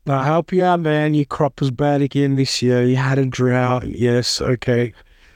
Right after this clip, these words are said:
Well, last year had a drought. The year before there was a flood. The year before you didn't know how to use the equipment, so I helped you out then too. And the year before that, you just had bad luck. Dude, it's been four years, man. So I work for you now?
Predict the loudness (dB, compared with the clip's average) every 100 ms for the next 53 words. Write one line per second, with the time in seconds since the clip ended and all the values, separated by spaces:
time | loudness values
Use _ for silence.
0 | -20 -20 _ _ _ -10 -6 -2 0 0
1 | 0 0 0 0 -4 -4 -4 -4 -6 -12
2 | _ _ _ -4 -2 0 0 0 2 2
3 | 2 0 -2 -8 -4 -2 -2 -6 -14 _
4 | -6 -2 0 0 -2 -2 0 2 2 0
5 | 0 0 0 0 0 0 0 0 0 -2
6 | -2 -2 -2 -4 -2 -2 -2 -2 -2 -2
7 | -2 -2 -2 -2 -2 -4 -4 -12 _ -4
8 | 0 2 2 0 -2 0 0 2 0 0
9 | 0 -2 -2 -4 -2 -2 0 -2 -4 -12
10 | -20 -20 _ _ _ _ _ _ 0 0
11 | 0 -2 -2 0 2 2 2 0 0 -2
12 | -2 -4 _ _ _ _ _ -10 -4 0
13 | 2 2 0 -2 0 2 2 0